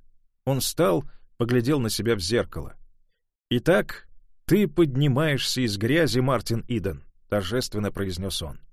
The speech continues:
«Протираешь глаза, чтобы увидеть сияние, и устремляешься к звёздам, подобно всему живому до тебя, и даёшь умереть в себе обезьяне и тигру, и готов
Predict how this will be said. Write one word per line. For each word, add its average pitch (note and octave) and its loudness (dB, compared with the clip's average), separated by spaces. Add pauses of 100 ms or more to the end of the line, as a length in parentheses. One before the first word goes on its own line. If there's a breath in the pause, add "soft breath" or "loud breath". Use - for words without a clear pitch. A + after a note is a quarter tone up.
(420)
«Протираешь D3+ 2
глаза, D3 2
чтобы C3+ 2
увидеть C#3 0
сияние, C3 0 (300)
и F#3+ 0
устремляешься D#3 0
к B2+ -2
звёздам, F#2 -2 (300)
подобно B2+ 2
всему B2+ 2
живому A#2+ 2
до G#2 0
тебя, G#2 -2 (500)
и B2+ 2
даёшь D3+ 2
умереть D#3 4
в - -6
себе D3 2
обезьяне C3+ 0
и B2+ -2
тигру, G#2 -4 (300)
и C3+ 2
готов C#3 2